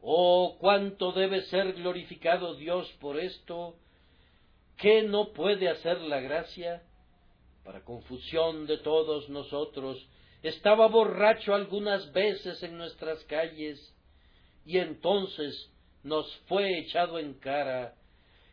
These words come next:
"Este es uno de sus cristianos, ¿no es cierto? Es uno de sus convertidos que volvió a sus hábitos, y ha vuelto a ser tan malo como antes".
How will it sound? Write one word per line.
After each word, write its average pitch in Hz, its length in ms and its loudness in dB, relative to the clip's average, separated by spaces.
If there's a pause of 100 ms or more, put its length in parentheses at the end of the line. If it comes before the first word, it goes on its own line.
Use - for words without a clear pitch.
"Este 208 760 4
es 202 200 -4
uno 202 340 0
de 165 80 -4
sus 165 260 -12
cristianos, 160 880 -2
¿no 165 100 -10
es 175 80 -8
cierto? 190 640 -8 (320)
Es 208 220 4
uno 254 320 2
de 233 100 4
sus 226 260 -14
convertidos 190 1040 -2
que 185 100 -2
volvió 165 500 -6
a 190 120 -2
sus 165 220 -18
hábitos, 143 640 -6 (800)
y - 140 -6
ha 190 120 6
vuelto 180 420 -2
a 160 60 -4
ser 165 300 0 (460)
tan 208 340 4
malo 170 520 -2 (300)
como 127 340 -8
antes". 117 680 -16